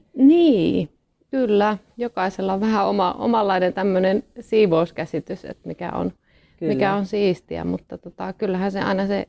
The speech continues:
Speaker 1: siisti koti on ihana,
Speaker 2: Kyllä.
Speaker 1: ihana paikka olla. Mutta mä nyt ehkä sanoisin, että mä oon semmonen aika, aika rento siivooja, että en hirveästi
Speaker 2: Joo.
Speaker 1: siitä niinku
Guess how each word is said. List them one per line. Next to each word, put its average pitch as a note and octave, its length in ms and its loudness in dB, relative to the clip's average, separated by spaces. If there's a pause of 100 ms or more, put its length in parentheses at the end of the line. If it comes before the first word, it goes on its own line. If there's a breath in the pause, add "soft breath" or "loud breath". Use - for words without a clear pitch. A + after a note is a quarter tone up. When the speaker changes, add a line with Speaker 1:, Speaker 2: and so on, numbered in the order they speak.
(100)
Speaker 1:
siisti A3+ 480 -2
koti F3 360 -2
on F3+ 200 0 (220)
ihana, F3 400 -4 (420)
Speaker 2:
Kyllä. E3+ 240 2
Speaker 1:
ihana C4+ 340 4
paikka G#3 400 -6
olla. F3+ 280 -2 (920)
Mutta G3 600 -8 (140)
mä G#3+ 140 -4
nyt A3+ 180 0
ehkä C4+ 280 -6
sanoisin, C4+ 480 0
että A#3+ 180 -4
mä A#3+ 80 0
oon A#3 120 0
semmonen A#3 460 0
aika, A3+ 360 -2 (500)
aika F#3 260 -6
rento F3+ 400 0
siivooja, C#4+ 720 2
että - 320 -6
en G3 180 -2
hirveästi F#3 540 -2
Speaker 2:
Joo. B2+ 140 -4
Speaker 1:
siitä - 300 -4
niinku - 400 -6